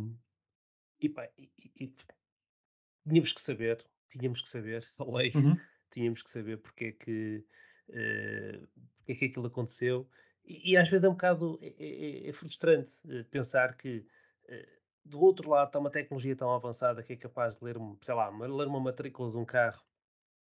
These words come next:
Speaker 1: na autoestrada, eh, mas depois, quando tu queres fazer qualquer coisa mais básica, os próprios, eh, serviços públicos dizem, "Ah, não,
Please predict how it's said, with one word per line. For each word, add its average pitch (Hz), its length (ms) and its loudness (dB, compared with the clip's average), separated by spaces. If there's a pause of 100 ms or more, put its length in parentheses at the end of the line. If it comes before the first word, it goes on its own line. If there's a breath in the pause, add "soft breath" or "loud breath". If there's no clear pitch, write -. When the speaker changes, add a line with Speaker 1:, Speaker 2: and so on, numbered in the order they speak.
(240)
Speaker 1:
na 113 80 -2
autoestrada, 117 720 -4 (640 soft breath)
eh, 135 760 2 (120)
mas 151 420 6
depois, 151 720 -2
quando 156 260 -2
tu 147 120 -12
queres 156 260 -10
fazer 143 340 -8
qualquer 143 640 -4
coisa 120 640 2 (140)
mais 123 260 0
básica, 117 760 -4 (480 soft breath)
os - 220 -8
próprios, - 580 -4
eh, 131 400 -8
serviços 127 360 -12
públicos 127 320 -10
dizem, 151 160 2
"Ah, - 20 4
não, 101 280 -2